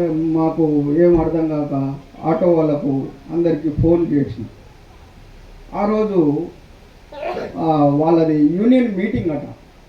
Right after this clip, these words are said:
అయితే ఆ మీటింగ్ చేయబట్టి ఎంతోమందికి, దగ్గర దగ్గర ఒక పదిహేను ఇరవై మందికి ఫోన్ చేస్తూ వచ్చింది.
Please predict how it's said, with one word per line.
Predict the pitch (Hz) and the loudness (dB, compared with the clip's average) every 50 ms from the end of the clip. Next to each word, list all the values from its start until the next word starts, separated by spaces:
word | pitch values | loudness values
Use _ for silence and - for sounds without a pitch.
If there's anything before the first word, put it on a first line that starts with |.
| - - - - - - - - - - _ - - - - - - - - | -20 -20 -20 -20 -20 -20 -20 -20 -20 -20 _ -20 -20 -20 -20 -20 -20 -14 -8
అయితే | 170 180 185 185 180 151 131 123 123 117 - - - - - - - - - 190 | -4 -4 -4 -2 -2 -4 -4 -4 -6 -10 -12 -16 -20 -20 -20 -20 -20 -20 -14 -10
ఆ | 185 196 196 | -8 -4 -2
మీటింగ్ | 202 226 254 - 269 262 254 226 | 0 0 2 2 2 2 2 2
చేయబట్టి | 226 220 220 202 208 208 - - 208 208 208 208 202 190 190 | 0 -2 -2 -2 -2 -4 -6 -8 -10 -10 -8 -8 -8 -8 -6
ఎంతోమందికి, | 190 214 220 214 - - - - 240 226 214 208 208 208 196 170 175 165 | -6 -6 -6 -8 -12 -14 -4 -4 -2 -2 -2 -4 -6 -6 -6 -4 -4 -2
దగ్గర | - - 175 180 180 208 208 | -2 -2 -2 -2 -4 -6 -6
దగ్గర | 196 190 190 190 190 185 | -4 -4 -4 -2 -2 -2
ఒక | 185 180 - - | -2 -4 -4 -2
పదిహేను | 180 180 180 185 185 190 185 | -2 -2 -2 -2 -4 -4 -4
ఇరవై | 185 190 202 214 226 220 | -2 -2 0 0 2 2
మందికి | 214 202 202 202 202 - 214 - - | 0 -2 -4 -4 -6 -6 -6 -6 -4
ఫోన్ | 196 208 240 247 226 | -2 -2 -2 -2 -2
చేస్తూ | 208 185 170 - - 160 | -2 -4 -4 -4 -4 -4
వచ్చింది. | 143 135 139 - - 127 104 | -4 -4 -6 -8 -12 -14 -14